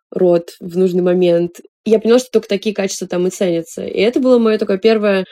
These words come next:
столкновение с системой. Я уволилась, и, в общем, примерно где-то, не знаю, девять месяцев где-то так сидела без работы, делала какие-то фриланс-тексты на сайте похоронных услуг, <laughs> рерайтила статьи про мрамор и гранит.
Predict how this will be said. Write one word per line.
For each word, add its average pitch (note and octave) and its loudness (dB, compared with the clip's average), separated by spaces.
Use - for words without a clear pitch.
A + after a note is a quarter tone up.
столкновение G#3 2
с - -8
системой. C4 0
Я F#3+ 4
уволилась, B3+ 2
и, F#3 2
в F3 -4
общем, F3 -6
примерно F3+ -4
где-то, E3 -12
не E3+ -10
знаю, E3 -10
девять F3+ -4
месяцев F#3+ -2
где-то F3 -12
так E3+ -10
сидела F#3+ -2
без F3 -6
работы, G#3+ 0
делала F#3+ 0
какие-то F#3+ -18
фриланс-тексты F#3 -2
на F3+ 0
сайте G3 -2
похоронных A3+ 2
услуг, A3 0
<laughs> - -8
рерайтила G#3 2
статьи G3+ -2
про G3+ 0
мрамор F#3+ 2
и F#3 -2
гранит. F3+ 0